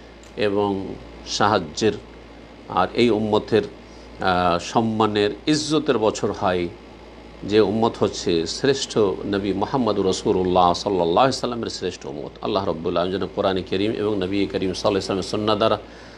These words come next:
আমাদের সকলকে উপকৃত হওয়ার তৌফিক দান করেন।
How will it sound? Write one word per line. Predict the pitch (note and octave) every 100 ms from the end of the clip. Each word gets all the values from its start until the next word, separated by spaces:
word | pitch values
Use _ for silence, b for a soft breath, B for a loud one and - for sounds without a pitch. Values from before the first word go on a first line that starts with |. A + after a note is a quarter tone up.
| B
আমাদের | A#2 A2+ A2+
সকলকে | - A#2+ B2 A#2+ A#2
উপকৃত | G2+ G#2 - C#3 A#2
হওয়ার | G2+ F#2+ F2+
তৌফিক | G2 E2+ - F#2 D2+
দান | D#2+ D#2
করেন। | E2